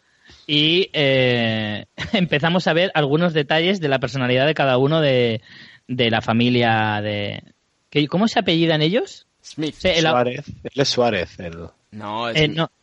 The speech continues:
Speaker 2: Smith.
Speaker 3: El padre.
Speaker 2: Ella es, eh, eso, ella es Suárez o, o López. Sánchez.
Speaker 1: Sánchez,
Speaker 2: Sánchez.
Speaker 1: Sánchez.
Speaker 3: Sánchez, Sánchez.
Speaker 1: Sánchez.
Speaker 2: Y ellos son
Speaker 1: Y
Speaker 2: los Smith.
Speaker 1: son los
Speaker 3: Mm.
Speaker 1: Smith.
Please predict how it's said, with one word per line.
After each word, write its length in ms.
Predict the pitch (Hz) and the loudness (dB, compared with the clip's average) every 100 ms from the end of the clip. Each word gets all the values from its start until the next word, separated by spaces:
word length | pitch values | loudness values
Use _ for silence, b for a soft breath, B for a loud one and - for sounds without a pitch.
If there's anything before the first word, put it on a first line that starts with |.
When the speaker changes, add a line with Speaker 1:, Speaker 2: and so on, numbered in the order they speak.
| 110 | -12
Speaker 2:
Smith. 280 | 110 123 131 | -10 -6 -2
Speaker 3:
El 60 | 107 | 0
padre. 240 | - 107 | 2 0
Speaker 2:
Ella 280 | 143 131 113 | 0 0 0
es, 240 | 110 - - | -2 -8 -8
eh, 240 | 127 123 | -2 -2
eso, 200 | 117 - | -2 -4
ella 360 | 110 117 135 135 | -4 -4 0 0
es 180 | 139 120 | 0 -4
Suárez 360 | - 131 160 180 | -6 -6 -4 -4
o, 640 | 135 117 110 107 101 98 95 - _ - - - | -6 -6 -8 -8 -10 -12 -14 -20 _ -20 -20 -14
o 60 | |
López. 340 | 101 127 107 - | -10 -10 -10 -12
Sánchez. 320 | - 156 151 - | -4 -2 -2 0
Speaker 1:
Sánchez, 380 | 185 180 147 | 0 0 -4
Speaker 2:
Sánchez. 300 | 120 120 107 | -6 -6 -6
Speaker 1:
Sánchez. 320 | 104 165 151 127 | -2 -2 -2 0
Speaker 3:
Sánchez, 340 | 147 127 107 _ | 0 -2 -14 _
Sánchez. 280 | 117 110 - _ _ | -18 -18 -20 _ _
Speaker 1:
Sánchez. 440 | - 135 - 113 - _ | -10 -8 -8 -10 -12 _
Speaker 2:
Y 160 | - | -10
ellos 240 | 98 104 110 | -6 -4 0
son 140 | 143 | 2
Speaker 1:
Y 20 | 143 139 | 2 2
Speaker 2:
los 0 | 139 | -2
Smith. 220 | 104 95 - - _ _ _ _ _ - | -8 -10 -12 -16 _ _ _ _ _ -6
Speaker 1:
son 180 | 143 | 0
los 100 | 151 | 2
Speaker 3:
Mm. 60 | 156 | 2
Speaker 1:
Smith. 280 | 127 113 | 0 -2